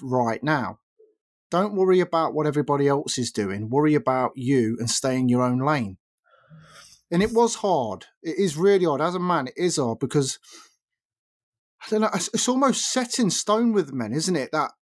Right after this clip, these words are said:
we always want what we can't have, and then we moan about it because we haven't got it, but we don't actually pull our, pull our socks up, if you like, to go out and go and do what we have to do.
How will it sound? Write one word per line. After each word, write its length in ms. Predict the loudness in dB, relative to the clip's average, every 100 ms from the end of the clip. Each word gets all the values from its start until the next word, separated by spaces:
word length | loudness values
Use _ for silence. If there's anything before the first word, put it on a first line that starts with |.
| _
we 160 | -4 0
always 420 | 2 2 0 0
want 240 | -2 -4 -4
what 220 | -6 -6
we 80 | -6
can't 360 | -2 -2 -2
have, 600 | -4 -2 -2 -2 -10 -20 _ _ _ _ _ _ _ -4
and 200 | -2 0
then 140 | 0
we 120 | 0
moan 320 | 0 2 2 0
about 480 | 0 -2 -4 -6
it 140 | -8 -8
because 260 | -6 -6
we 80 | -2
haven't 300 | -2 -2 -4
got 180 | -10 -10
it, 100 | -10
but 160 | -12 -12
we 120 | -6
don't 320 | -2 -2 -4
actually 380 | -8 -8 -8 -12 -12
pull 240 | -4 0 4
our, 280 | 2 0 -6 _ _ _ -20 -20 -20 _ _ _
pull 200 | -4 2
our 100 | 2
socks 400 | 2 0 -2 -2
up, 140 | -6 -6 -8
if 180 | -6
you 80 | -4
like, 420 | -2 0 -2 -4 -10
to 100 | -4
go 260 | 0 2
out 240 | 2 0 -2
and 100 | -4
go 160 | -2
and 200 | -2 0
do 200 | 2 4
what 200 | 2 -2
we 100 | -4
have 320 | -4 -4 -6 -8
to 100 | -4
do. 320 | 0 0 -2